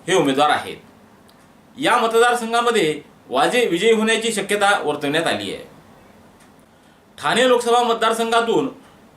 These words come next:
ठाकरे गटाचे राजन विचारे हे उमेदवार आहेत, तर प्रतिस्पर्धी शिवसेना शिंदे गटाचे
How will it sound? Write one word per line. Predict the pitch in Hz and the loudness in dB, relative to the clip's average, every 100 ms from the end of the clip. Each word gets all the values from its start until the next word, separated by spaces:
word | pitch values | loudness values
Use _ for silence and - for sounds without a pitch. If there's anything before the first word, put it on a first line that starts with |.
| - | -8
ठाकरे | 151 220 | -2 2
गटाचे | 220 226 226 226 175 147 117 | 2 2 0 2 0 0 0
राजन | 139 170 226 | 0 2 2
विचारे | 214 214 220 165 151 - | 0 0 0 2 0 -4
हे | 147 | -2
उमेदवार | 208 196 190 190 | 0 0 2 2
आहेत, | 113 107 90 - - - - | 0 -4 -10 -14 -20 -10 0
तर | 247 | 0
प्रतिस्पर्धी | 208 170 214 208 233 240 | 0 -8 -6 0 0 0
शिवसेना | 208 190 202 220 | -2 -4 0 0
शिंदे | 226 160 175 214 | 0 -2 -2 0
गटाचे | 208 208 208 139 127 | 0 0 0 0 -2